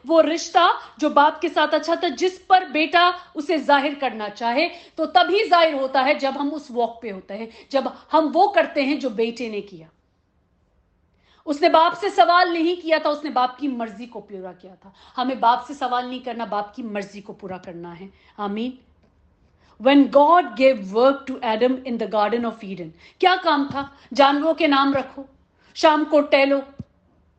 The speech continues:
The work was easy and the burden was light under God's authority। उस वक्त आदम के लिए, आदम जिस रास्ते पे चल रहा था खुदा के साथ उस बागे अदन में,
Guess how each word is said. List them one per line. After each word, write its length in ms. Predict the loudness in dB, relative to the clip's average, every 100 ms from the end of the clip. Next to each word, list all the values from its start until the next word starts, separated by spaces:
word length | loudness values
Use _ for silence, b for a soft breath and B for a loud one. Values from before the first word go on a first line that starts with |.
| _ _ _ _ _ _ _ _ _ _ _ _ -2
The 140 | 2
work 340 | 4 4 2
was 220 | 2 4 4 -2 0
easy 400 | 0 2 2 0 -2 _ -2
and 180 | 2 2
the 120 | 4
burden 360 | 4 4 2 -2
was 140 | -2 -2
light 640 | 0 0 0 -4 -10 -8 -4
under 260 | -2 -2 0
God's 260 | 0 -2
authority। 500 | -10 -8 -8 -10 -16 -20 _ B B B
उस 200 | -2 2
वक्त 220 | 0 2
आदम 380 | 2 4 2 -2
के 160 | -2 -2
लिए, 280 | -4 -12 _ _ _ _ _ _ _ B B 2
आदम 400 | 4 4 0 -2
जिस 220 | -2 2
रास्ते 420 | 2 2 0 -4
पे 160 | -4 -4
चल 240 | 0 0
रहा 260 | 2 2 0
था 140 | -2
खुदा 300 | -4 -2 -2
के 200 | -2 -10
साथ 300 | -6 0 0
उस 360 | 0 -8 -12 -2
बागे 420 | -2 -2 -6 -2
अदन 340 | 2 2 2 -2
में, 240 | -4 -8